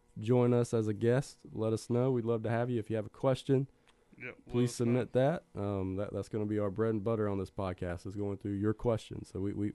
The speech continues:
Speaker 1: we wanna answer those. But I just wanna close us out with a time of prayer, and then, uh, hopefully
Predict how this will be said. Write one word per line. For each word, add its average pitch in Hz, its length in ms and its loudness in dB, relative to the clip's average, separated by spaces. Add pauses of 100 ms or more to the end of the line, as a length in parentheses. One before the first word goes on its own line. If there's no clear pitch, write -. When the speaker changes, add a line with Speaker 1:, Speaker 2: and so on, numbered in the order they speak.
Speaker 1:
we 98 100 -4
wanna 101 320 0
answer 95 320 -6
those. 85 340 -6
But 92 160 -4 (420)
I 107 80 0
just 131 140 0
wanna 123 180 4
close 127 280 2
us 113 120 -4
out 135 280 2 (100)
with 110 120 -4
a 113 40 -2
time 120 180 0
of 113 100 -4
prayer, 143 280 0 (600)
and 95 180 -2
then, 101 300 0
uh, 92 220 -4 (220)
hopefully 123 400 -2